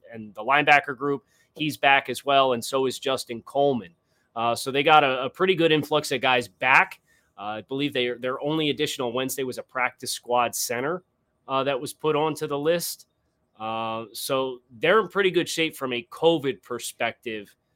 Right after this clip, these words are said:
at this point in time. And from an injuries perspective, they had a couple of guys, uh, on the injury report, but they're all full participants, and they're really reaping the benefits of that late season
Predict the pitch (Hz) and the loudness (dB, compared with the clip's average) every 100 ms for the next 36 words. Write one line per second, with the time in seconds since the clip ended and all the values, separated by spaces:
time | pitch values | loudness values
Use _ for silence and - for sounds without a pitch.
0 | _ _ 131 127 139 127 - 135 127 113 | _ _ -4 -4 -4 -8 -8 -6 -4 -6
1 | 113 127 123 120 - 120 123 185 202 135 | -6 -2 -2 -4 -8 -6 -4 -4 -4 -6
2 | 120 - 127 - 127 - 123 147 165 151 | -6 -8 -10 -6 -6 -6 -4 -4 -4 -4
3 | 151 131 120 123 127 - _ _ _ - | -4 -2 0 2 0 -2 _ _ _ -12
4 | 107 95 127 127 127 123 127 117 - 123 | -10 -6 -4 -2 -4 -6 -8 -10 -8 -8
5 | - 120 117 127 139 - - 135 - 113 | -8 -8 -4 -2 -2 -4 -10 -10 -8 -10
6 | 104 127 - 98 98 85 - 104 101 110 | -8 -8 -10 -12 -18 -18 -16 -14 -14 -10
7 | 110 123 139 135 120 135 135 135 120 107 | -4 -2 0 0 0 -2 0 0 -2 -2
8 | 127 131 123 - 107 120 110 104 110 98 | 2 2 0 -6 -6 -4 -4 -2 -4 -4
9 | 113 123 123 - 127 120 113 113 104 | -6 -6 -6 -8 -6 -6 -6 -8 -8